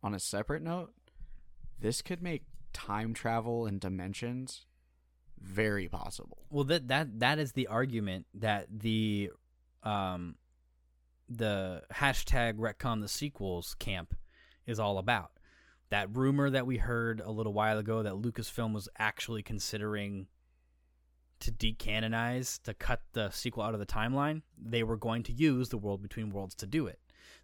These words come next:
Speaker 2: Because
Speaker 1: Mm-hmm.
Speaker 2: Ezra saves Ah-, Ahsoka. Spoiler alert, I haven't gotten that far yet. Um,
Speaker 1: Here's, here's a quick snippet of that.
Speaker 2: Yeah.
Speaker 1: Um, essentially, Ezra and Ahsoka are in the World Between Worlds.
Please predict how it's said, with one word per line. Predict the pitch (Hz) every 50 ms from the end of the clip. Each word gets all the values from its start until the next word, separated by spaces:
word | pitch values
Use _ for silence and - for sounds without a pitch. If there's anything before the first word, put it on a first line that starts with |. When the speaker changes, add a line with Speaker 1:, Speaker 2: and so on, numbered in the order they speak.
| -
Speaker 2:
Because | - - 110 104 98
Speaker 1:
Mm-hmm. | 95 104
Speaker 2:
Ezra | 110 107 104 123 120 113
saves | - - 127 123 123 120 - - - - - - - - _ -
Ah-, | 170
Ahsoka. | - - - 165 170 - - 104 90 82 -
Spoiler | - - - 117 107 101 98 98
alert, | 101 104 101 98 90
I | 90 95
haven't | 104 104 101 98 98 90
gotten | 113 110 110 104 101
that | 95 95 95
far | - - 104 95 92
yet. | 90 90 87 87 - - - - - - - - - - - - -
Um, | 113 113 113 110 104 98 92 87 87 90 110 - _ _ _ _
Speaker 1:
Here's, | _ - 110 110 110 -
here's | - 117 113 107
a | 110 101
quick | - 107 92 -
snippet | - - 107 98 - 95 90
of | 87 85
that. | 85 67 64 57 - - - _ _
Speaker 2:
Yeah. | - 131 107 90 -
Speaker 1:
Um, | 110 104 104 101 101 98 95 - - - - - _ -
essentially, | 117 117 - - 131 131 127 - - 110 107 104 -
Ezra | 101 110 107 101 113 110 107 107
and | 107 104
Ahsoka | 95 - - 104 101 - -
are | 104 98 92 95 92 -
in | - 104 104 92
the | -
World | 101 90 76 85 - -
Between | 98 - - - 92 92 80
Worlds. | 78 50 - - - -